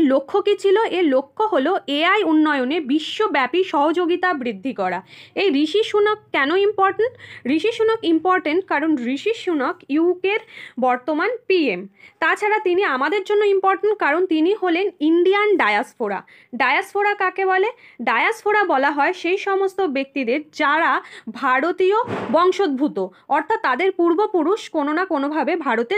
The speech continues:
জন্মগ্রহণ করেছেন। চলুন এবার আমরা এই দেশগুলোর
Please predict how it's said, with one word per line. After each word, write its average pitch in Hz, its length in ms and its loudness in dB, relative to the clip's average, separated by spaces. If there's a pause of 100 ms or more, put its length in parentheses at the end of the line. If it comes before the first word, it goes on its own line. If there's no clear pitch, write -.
জন্মগ্রহণ 240 500 0 (100)
করেছেন। 196 380 -4 (440)
চলুন 415 220 2 (140)
এবার 330 240 -2
আমরা 311 180 -2 (220)
এই 339 80 2 (420)
দেশগুলোর 311 420 -2